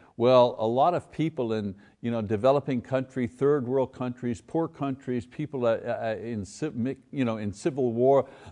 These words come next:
the, the Syrians, for example, in Syria, hundreds of thousands of people have been murdered and bombed and so on and so forth. If suffering is the way to get you to heaven, well,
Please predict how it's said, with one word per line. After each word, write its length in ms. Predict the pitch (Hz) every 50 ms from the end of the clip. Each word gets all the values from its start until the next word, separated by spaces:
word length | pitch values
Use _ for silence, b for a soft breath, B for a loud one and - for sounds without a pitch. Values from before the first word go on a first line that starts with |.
| B
the, 140 | - 120 131
the 260 | 110 - 127 123 120
Syrians, 640 | - - - 165 170 175 165 156 143 120 107 104 92
for 160 | - 113 110
example, 460 | 104 95 98 107 107 104 98 110 104 110
in 100 | 113 107
Syria, 560 | - - - 147 160 170 156 131 107 90 -
hundreds 340 | - 143 156 151 127 120 143
of 100 | 127 -
thousands 460 | - 127 120 143 139 123 127 120 107 110
of 60 | -
people 260 | 135 135 127 - 110
have 60 | 95
been 180 | - 113 101 95
murdered 400 | 101 117 127 143 135 131 123 110
and 180 | 101 92 87
bombed 400 | 82 110 107 120 131 131 127 107
and 160 | 101 92 90 -
so 140 | - 127
on 80 | 131 120
and 100 | 107 -
so 100 | - 139
forth. 220 | 120 - 131 120 B B B B B B
If 160 | B 139 - -
suffering 600 | - - - 170 208 214 - - 208 170 143 135
is 100 | 123 107
the 120 | 120 131
way 140 | 131 135 131
to 80 | 117 117
get 260 | 101 117 113 107 -
you 100 | 117 110
to 120 | 107 104
heaven, 260 | 117 117 117 120 110 101
well, 380 | 107 104 104 104 92 95 98